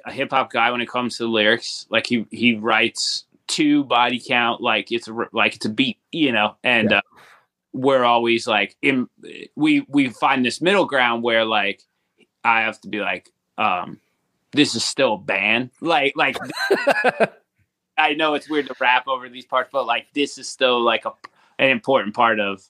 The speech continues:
Speaker 1: this, uh, this world. And then hi-, his world, like, he has to be like, "Hey, you gotta,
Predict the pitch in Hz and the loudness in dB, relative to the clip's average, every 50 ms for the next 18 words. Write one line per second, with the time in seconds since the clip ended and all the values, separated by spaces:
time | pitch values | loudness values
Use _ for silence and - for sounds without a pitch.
0 | _ _ _ _ _ _ _ _ - - 120 123 160 165 175 - - - 135 117 | _ _ _ _ _ _ _ _ -18 -6 -2 0 2 2 2 0 0 2 2 2
1 | - - 135 139 160 165 - - 135 123 113 104 107 110 120 120 113 113 113 113 | 2 0 0 2 2 2 0 0 0 2 2 4 4 2 2 0 0 0 0 0
2 | 110 110 107 110 135 139 120 - - - 147 160 156 - - 123 123 113 107 107 | 0 -2 -2 0 0 0 0 0 -2 -2 0 0 0 -2 -2 0 2 2 4 4
3 | 107 107 107 - - 120 123 107 104 - - - - - - 147 143 139 117 113 | 2 2 0 -2 -4 -2 -2 -2 -2 -6 -10 -18 -18 -6 -2 0 2 2 2 2
4 | 107 - - 117 110 101 - 117 127 117 117 123 123 117 110 101 101 101 95 95 | 0 -2 -2 -2 -2 -2 0 0 0 0 0 -2 0 0 2 2 0 0 -4 -8